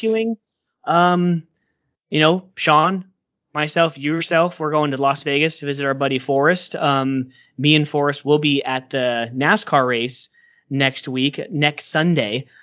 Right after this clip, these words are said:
Uh, but so this Sunday, I thought I'd treat my family. We're going to that Great Wolf Lodge over in Manteca. And so I got us, like, a one night stay on Sunday.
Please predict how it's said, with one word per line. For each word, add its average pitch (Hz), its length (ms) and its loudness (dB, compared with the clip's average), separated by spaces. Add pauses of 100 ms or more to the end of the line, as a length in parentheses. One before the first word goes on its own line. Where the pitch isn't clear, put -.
(120)
Uh, 143 200 4
but 139 120 -6
so 147 200 0
this 190 240 0
Sunday, 202 400 2
I 180 40 0
thought 175 240 0
I'd 156 140 0
treat 175 260 -2
my 151 140 -4
family. 151 340 0
We're 143 140 -2
going 147 220 2
to 147 80 -4
that 135 160 -2
Great 156 260 -2
Wolf 147 320 -2
Lodge 117 520 -4 (280)
over 139 300 2
in 131 100 0
Manteca. 175 580 0 (440)
And 143 140 -4
so 151 100 0
I 143 80 2
got 147 160 0
us, 143 120 -6
like, 151 100 -2
a 131 60 -2
one 147 280 2
night 143 240 -2
stay 135 540 0 (340)
on 131 240 -6
Sunday. 143 680 0